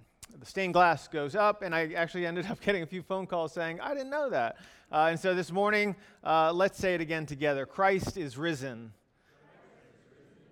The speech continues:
Christ is risen. Christ is risen. And as, uh, we have been doing during this Easter season,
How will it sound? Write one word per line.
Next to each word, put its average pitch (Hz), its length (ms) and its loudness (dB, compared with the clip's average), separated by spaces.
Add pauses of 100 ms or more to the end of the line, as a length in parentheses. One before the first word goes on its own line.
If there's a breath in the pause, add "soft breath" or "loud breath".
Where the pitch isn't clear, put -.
(440)
Christ 180 440 2
is 127 160 -8
risen. 160 560 -4 (1900)
Christ 151 480 2
is 131 180 -10
risen. 117 520 -6 (2750 soft breath)
And 131 220 -8
as, 135 400 -4
uh, 135 220 -4
we 135 100 -6
have 135 140 -6
been 131 160 -10
doing 156 340 -6
during 143 300 -6
this 135 160 -10
Easter 151 320 -12
season, 151 600 -10